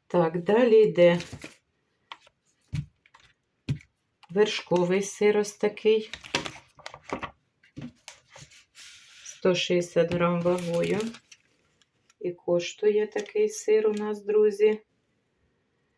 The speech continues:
Ой, коштує п'ятдесят три гривні дев'яносто копійок. Такий сир.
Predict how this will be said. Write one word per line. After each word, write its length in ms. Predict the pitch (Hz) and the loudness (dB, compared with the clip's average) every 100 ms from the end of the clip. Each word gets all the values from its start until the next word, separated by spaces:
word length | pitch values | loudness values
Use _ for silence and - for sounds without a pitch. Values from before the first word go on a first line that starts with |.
| _ _ _ _ - | _ _ _ _ -6
Ой, 360 | 208 220 214 202 | 0 2 2 0
коштує 460 | - 247 - 220 220 | 0 -2 2 0 4
п'ятдесят 500 | 220 214 - 240 240 | 4 2 2 -2 0
три 160 | 196 208 | 0 2
гривні 400 | 220 262 240 214 | 2 2 2 0
дев'яносто 720 | 180 190 190 220 233 - 202 | 0 0 -2 -2 -4 -6 -6
копійок. 760 | 190 180 - 180 175 175 - - _ _ _ _ _ _ _ _ _ _ _ _ _ _ _ _ _ _ _ _ _ _ 220 196 | -6 -6 -2 0 0 -2 -10 -20 _ _ _ _ _ _ _ _ _ _ _ _ _ _ _ _ _ _ _ _ _ _ -20 -18
Такий 380 | - 180 - 226 | -14 -14 -6 -8
сир. 460 | 226 - 180 180 | -8 -8 -6 -6